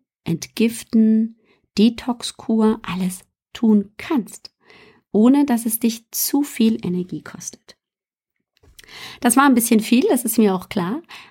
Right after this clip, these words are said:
aber ich denke, es hat sich gelohnt, ähm, auch gerade diese vier verschiedenen Typen einfach mal vor dem inneren Auge wirklich beleben zu können.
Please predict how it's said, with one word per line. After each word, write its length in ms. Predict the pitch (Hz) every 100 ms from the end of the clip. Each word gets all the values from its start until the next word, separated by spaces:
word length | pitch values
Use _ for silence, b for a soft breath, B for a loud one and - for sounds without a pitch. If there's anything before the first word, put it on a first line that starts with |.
| -
aber 400 | 233 269 302 -
ich 180 | 220 -
denke, 300 | 247 302 294
es 260 | 277 - -
hat 140 | 269
sich 180 | 302 285
gelohnt, 640 | 240 196 185 226 359 - B B B _
ähm, 600 | 226 233 240 240 240 240 240
auch 220 | - 214 -
gerade 340 | 226 262 269
diese 300 | 247 240 240
vier 320 | 233 - 320
verschiedenen 480 | 370 285 269 247 240
Typen 320 | - 254 254
einfach 420 | - 226 220 240
mal 320 | 220 214 214 226 B B
vor 220 | - 208
dem 120 | 214
inneren 480 | 214 226 240 226 208
Auge 420 | 202 214 214 185
wirklich 480 | 185 226 233 226 - b b b _
beleben 440 | 202 190 202 226 196
zu 160 | -
können. 380 | 135 - - -